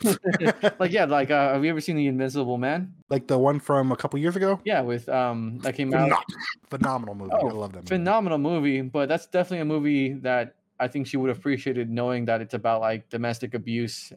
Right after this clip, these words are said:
Speaker 2: and, like, women being believed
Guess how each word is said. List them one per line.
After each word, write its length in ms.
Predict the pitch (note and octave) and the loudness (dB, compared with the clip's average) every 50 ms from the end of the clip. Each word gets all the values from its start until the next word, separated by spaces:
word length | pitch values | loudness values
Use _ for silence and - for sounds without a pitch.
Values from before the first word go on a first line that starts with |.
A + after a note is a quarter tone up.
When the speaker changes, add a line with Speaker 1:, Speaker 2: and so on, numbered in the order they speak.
| - | -8
Speaker 2:
and, 180 | B2+ A#2 A2 A2+ | -6 -4 -4 -4
like, 380 | A2+ G#2+ G2+ G#2+ - - - _ _ - | -4 -4 -6 -6 -10 -16 -20 _ _ -6
women 420 | A#2 B2 A#2+ A#2+ A#2+ A#2 A#2 A#2 G#2 | -4 -2 0 0 0 0 0 0 0
being 460 | A#2+ A#2+ A#2+ A#2+ A#2 A#2 A2+ A#2+ - _ - A#2+ | 0 0 0 0 0 -2 -2 -4 -8 _ -16 -10
believed 640 | A2 A#2 A2 A2 A#2+ A#2+ A#2+ A#2+ B2 B2 A2+ - - | -6 -4 -4 -2 0 0 0 0 0 -2 -2 -4 -10